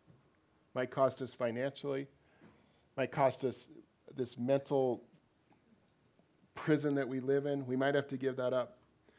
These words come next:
Might be something we don't wanna do. Might be something that we get,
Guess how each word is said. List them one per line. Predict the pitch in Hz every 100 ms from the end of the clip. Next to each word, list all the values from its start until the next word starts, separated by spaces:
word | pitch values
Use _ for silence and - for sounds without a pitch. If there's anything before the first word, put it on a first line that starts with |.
| - -
Might | 139 147
be | 151
something | 143 160 147 147
we | 135
don't | 135 143
wanna | 139 139 135
do. | 131 107 101 _ _ _ _ _ _ _ _ _ _ _ -
Might | 127 131
be | 135
something | - 147 147 131
that | 123
we | 123
get, | 120 131